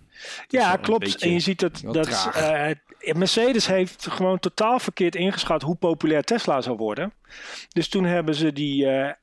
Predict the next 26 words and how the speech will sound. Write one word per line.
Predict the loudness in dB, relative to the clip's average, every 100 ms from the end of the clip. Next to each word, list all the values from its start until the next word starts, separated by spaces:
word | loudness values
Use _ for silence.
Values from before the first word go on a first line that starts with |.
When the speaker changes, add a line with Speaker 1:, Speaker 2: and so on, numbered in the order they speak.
| _
Speaker 1:
E | -2 -2
Q | -2
C | -2 2
is | 2 2 0 0
denk | -2 -2
ik | -2
de |
eerste | 0 0
die | -2
ze | -4
gedaan | -2 0 0
hebben. | -2
Hebben | -2
ze | 0
gewoon | 0 -2 -6
een | -6 -10 -12
auto | -2 0 0
die | 0
ze | 2
al | 2
hadden, | 4 2 2
hebben | 0 -2
ze | -6
de |
benzinemotor | -2 0 2 2 0 0
uitgewipt. | -2 -2 0 0 0 -8